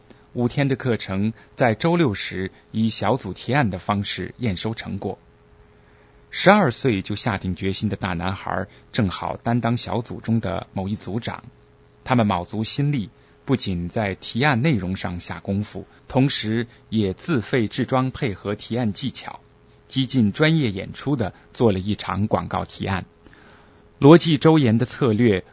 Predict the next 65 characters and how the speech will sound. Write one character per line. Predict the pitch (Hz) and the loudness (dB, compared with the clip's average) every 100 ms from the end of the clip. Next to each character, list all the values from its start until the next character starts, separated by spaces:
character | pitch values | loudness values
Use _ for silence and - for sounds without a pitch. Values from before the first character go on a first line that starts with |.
| - | -10
辅 | - 131 | 0 2
以 | 101 | 4
令 | 104 110 | 4 4
人 | 110 | 4
侧 | 139 - 151 | 0 0 2
目 | 107 107 | 4 4
的 | 95 | 2
创 | - 127 104 | 0 2 2
意 | 92 | 0
表 | 98 - | -4 -8
现， | - 123 92 - - - | -2 0 0 -4 -20 2
并 | 117 | 4
透 | 104 - 120 | 4 4 4
过 | - 104 | 4 2
适 | 92 - 117 | 2 0 2
得 | 113 | 0
其 | 123 117 | 0 -2
所 | 107 104 98 | -2 -4 -4
的 | 98 | 0
媒 | 101 | 0
体 | 127 - | 0 -2
选 | - 98 | -4 -6
择， | - - 87 - - _ - _ | -8 -10 -10 -12 -16 _ -20 _
初 | - 175 170 | -6 -2 2
生 | 165 160 | 4 4
之 | 151 143 | 4 -2
犊 | 107 123 | 0 2
有 | 113 92 | 2 0
条 | - 120 | 0 2
不 | 196 151 | 4 2
紊 | 95 123 | 2 -4
地 | 101 | -8
回 | 95 - | -6 -2
应 | 110 123 101 | 4 4 4
在 | 123 | 0
场 | 98 - 104 | -4 -2 -2
讲 | - 95 - | -2 -4 -6
师 | - 117 110 | -4 -2 -2
兼 | - 120 | 0 0
裁 | 117 - 95 | -2 -6 -6
判 | - 143 | -2 0
们 | 98 | 0
的 | 90 | -2
询 | - 87 95 | -6 -6 0
问。 | 147 - - - - - - | 0 0 -12 -20 -20 -20 -8
我 | - 139 | 4 6
在 | 175 | 6
一 | 175 120 | 2 0
旁 | - 104 135 | 0 2 2
不 | 127 | 2
禁 | 127 131 | 0 2
倾 | 139 - | 2 2
慕 | 147 127 | 4 4
起 | 107 - 95 | 2 -4 -8
他 | - | -2
们 | 110 98 | 0 0
临 | 98 110 | 0 2
危 | 143 139 | 2 0
不 | - | -2
乱 | 113 117 85 | 0 0 -2
的 | 87 92 - - | -6 -6 -8 -8
冷 | 104 85 | -6 -6
静 | 87 123 87 | -4 -2 -2
沉 | - 92 101 | -4 -4 -4
着， | 95 - | -4 -8